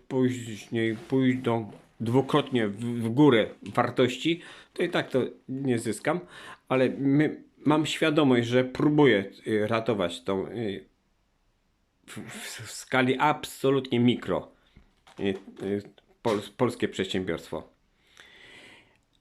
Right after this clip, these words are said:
Rozpocznijmy od małych, drobnych kroczków, a w, w, stanie się wielka lawina.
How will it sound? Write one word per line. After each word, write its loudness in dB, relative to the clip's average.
Rozpocznijmy 4
od -2
małych, 4
drobnych 2
kroczków, -4
a 2
w, -14
w, -14
stanie 2
się -2
wielka 0
lawina. 4